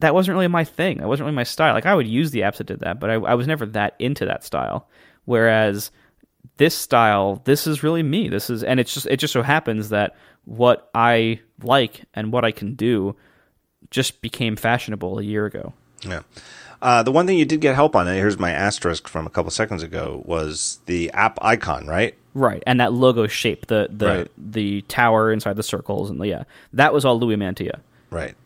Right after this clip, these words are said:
Speaker 2: at Pacific Helm.
Speaker 1: Yeah.
Speaker 2: Or not, yeah.
Speaker 1: Yep.
Speaker 2: Pacific Helm slash Louis Mantia.
Speaker 1: Yeah.
Speaker 2: Yeah, and it's great. I love the icon. I know that the icons are, are, uh, God, everybody will have an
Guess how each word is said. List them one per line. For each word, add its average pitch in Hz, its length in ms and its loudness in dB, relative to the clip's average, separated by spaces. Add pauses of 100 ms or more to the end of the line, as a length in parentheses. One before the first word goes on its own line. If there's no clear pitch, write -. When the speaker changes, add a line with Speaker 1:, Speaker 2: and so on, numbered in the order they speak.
(100)
Speaker 2:
at 85 280 -6
Pacific - 360 -8
Helm. - 200 -12 (180)
Speaker 1:
Yeah. 117 180 -2 (120)
Speaker 2:
Or 95 180 -2
not, 87 260 -4 (320)
yeah. - 220 -8 (880)
Speaker 1:
Yep. - 220 -6 (220)
Speaker 2:
Pacific 98 340 -4
Helm 90 200 0
slash 80 460 -2
Louis 76 240 -6
Mantia. - 340 -14 (300)
Speaker 1:
Yeah. - 160 -2 (560)
Speaker 2:
Yeah, - 140 -10 (240)
and 87 160 -6
it's 82 120 -6
great. 82 380 -2
I 87 80 -4
love 90 320 0
the 76 100 -6
icon. - 360 -10 (560)
I 98 160 0
know 104 320 4
that 90 160 0
the 62 120 -6
icons 82 460 -2
are, 82 220 -8 (720)
are, 76 360 -6 (200)
uh, - 240 -12 (1400)
God, 85 240 -2
everybody 80 400 -2
will 78 160 -6
have 80 180 -6
an - 140 -12